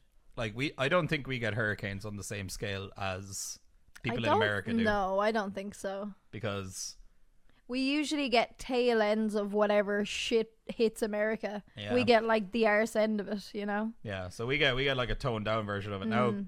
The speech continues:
Speaker 1: maybe five years ago, six years ago or something, we did have a pretty bad one that I had to drive home in. We were at a
Speaker 2: Oh, yeah.
Speaker 1: <sighs> were we at, like, a, we were at a party anyway, but we ended up staying with some of our friends who lived in Limerick. We were living in Clare at the time.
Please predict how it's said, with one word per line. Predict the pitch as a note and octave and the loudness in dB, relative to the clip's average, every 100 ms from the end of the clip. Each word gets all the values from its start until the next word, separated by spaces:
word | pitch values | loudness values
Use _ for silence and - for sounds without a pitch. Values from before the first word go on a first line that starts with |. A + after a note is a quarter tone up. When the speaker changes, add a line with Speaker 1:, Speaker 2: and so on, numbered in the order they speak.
| - | -6
Speaker 1:
maybe | F3 G3+ D3+ | -6 -4 -6
five | - D#3+ E3+ C3+ | 2 4 4 2
years | D#3 F3 | 0 0
ago, | F#3+ F#3 | -4 -4
six | D#3 F3+ - | -2 -4 0
years | E3+ F3 | 0 0
ago | F3 | 0
or | F3+ | 0
something, | E3+ F#3 F#3 F3+ - - - - - - - _ | 0 -2 -2 -6 -8 -16 -20 -20 -20 -20 -20 _
we | A2+ | -8
did | G2+ A2+ C3 | -4 -2 0
have | C#3 D#3 | 0 0
a | |
pretty | C#3+ E3+ D3+ | 0 -2 2
bad | D3 D3+ | 2 2
one | D#3 E3 D#3+ | 2 -2 -2
that | A2 | -2
I | A2 | 0
had | B2 A#2+ | -2 -4
to | |
drive | F#2 G#2+ A2 A2 F#2+ | -8 -4 -2 -2 -4
home | A2 G#2+ | -4 -4
in. | G2+ | -6
We | G2+ | -6
were | G2+ G#2 | -6 -4
at | G#2+ | -4
a | G2+ G2 F#2+ G2+ F#2+ | -4 -6 -8 -10 -10
Speaker 2:
Oh, | G#3+ A#3+ D#4 | -8 -4 -2
yeah. | B3 G3+ B3 D#4 C#4 F#3+ F3+ - _ - - - | -2 -2 -2 -2 0 -2 -6 -14 _ -20 -20 -20
Speaker 1:
<sighs> | - - - | -20 -16 -12
were | G#2+ | -12
we | F#3+ | -10
at, | |
like, | F#3+ F#2+ | -12 -10
a, | G2 F#2+ F#2+ - - - - - C3 | -10 -10 -12 -16 -20 -20 -20 -20 -14
we | D3 | -6
were | C#4+ | -4
at | F3+ | 0
a | |
party | E3 E3+ C#3+ | 2 2 2
anyway, | D3+ D3 A2 | 0 -2 -4
but | G#2 | -6
we | A2 | -8
ended | D3+ F3 | -8 -6
up | E3 - | -8 -8
staying | D3 C#3 D3 | -8 -6 -4
with | A#2+ - | -6 -4
some | C3+ A#2+ | -4 -2
of | A2+ | -2
our | G2+ | -2
friends | A#2+ A2+ A#2 A2 - - G#2+ | -2 -4 -4 -8 -10 -14 -10
who | A#2+ | -4
lived | A#2 G#2+ | -4 -4
in | G#2+ | -6
Limerick. | A#2 A2 G2+ | -6 -6 -4
We | B2 | -4
were | A#2+ | -4
living | A2 G#2 | -4 -8
in | G2 | -12
Clare | F#2+ A#2 A#2 A2+ | -10 -8 -6 -8
at | A2 | -10
the | |
time. | - A2+ A2+ | -12 -10 -10